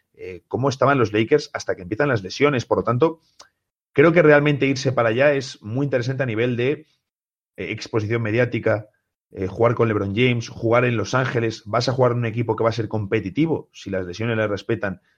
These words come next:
en la conferencia oeste, y que de cara a dos mil veinte, mm, dependiendo de qué pase con Anthony Davis,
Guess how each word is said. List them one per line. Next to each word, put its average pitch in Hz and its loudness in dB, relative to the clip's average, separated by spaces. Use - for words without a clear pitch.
en 98 -6
la 98 2
conferencia 101 -2
oeste, 117 2
y 123 0
que 120 2
de 110 0
cara 151 6
a 147 6
dos 131 4
mil 117 2
veinte, 135 -2
mm, 98 -8
dependiendo 107 0
de 131 2
qué 127 0
pase 117 0
con 117 0
Anthony 107 -4
Davis, 135 0